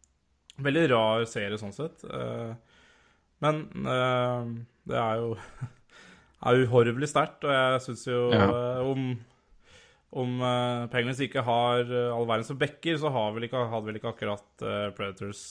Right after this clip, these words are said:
Speaker 1: så det vanvittige offensive spillet heller, da, så
Speaker 2: Nei, Ryan
Speaker 1: Eh.
Speaker 2: Johansson var et stort savn. Det ble ganske opplagt etter hvert at det,
Speaker 1: Ja.
Speaker 2: at den, eh, at det var et tap.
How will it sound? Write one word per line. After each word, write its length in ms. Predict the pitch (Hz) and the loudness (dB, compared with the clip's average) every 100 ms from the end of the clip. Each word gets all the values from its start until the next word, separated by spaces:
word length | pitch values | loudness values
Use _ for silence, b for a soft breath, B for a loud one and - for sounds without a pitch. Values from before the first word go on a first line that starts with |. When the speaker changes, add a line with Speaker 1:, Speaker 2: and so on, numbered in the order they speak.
| - - | -16 -12
Speaker 1:
så 220 | 110 104 | -10 -6
det 140 | 101 101 | -4 -2
vanvittige 540 | 104 101 - - 98 | -4 -6 -16 -10 -10
offensive 440 | 95 - 92 101 | -10 -14 -14 -12
spillet 300 | 98 - 110 | -10 -8 -6
heller, 220 | 101 95 110 | -6 -6 -8
da, 60 | 107 | -10
så 460 | - 107 104 107 - b b b b b b b | -12 -10 -8 -10 -14 b b b b b b b
Speaker 2:
Nei, 100 | 131 | 6
Ryan 240 | 135 127 120 | 8 10 8
Speaker 1:
Eh. 40 | |
Speaker 2:
Johansson 400 | 135 127 110 135 | 10 8 8 6
var 160 | 120 110 | 8 8
et 60 | 117 | 6
stort 240 | - 107 | 2 2
savn. 340 | - 101 107 120 | 4 2 4 4
Det 140 | 107 107 110 107 104 | 6 8 8 6 6
ble 140 | 107 110 | 6 8
ganske 240 | 117 104 - | 8 4 4
opplagt 320 | 98 - 95 | 2 2 -2
etter 160 | 95 101 | 2 2
hvert 180 | 107 | 2
at 120 | 117 123 | 0 2
det, 160 | 104 | 4
Speaker 1:
Ja. 640 | 101 104 107 107 104 104 104 - B B B B B B - | 4 4 2 4 4 4 2 -2 B B B B B B 0
Speaker 2:
at 100 | 104 | 6
den, 300 | 104 101 107 | 8 10 10
eh, 1300 | 104 101 101 101 101 98 - - - - - 82 - | 10 8 6 4 2 0 0 0 -2 -2 -2 -2 0
at 60 | 107 | 4
det 140 | 110 | 6
var 180 | 113 107 | 8 8
et 80 | 110 | 6
tap. 320 | - 107 117 | 6 4 4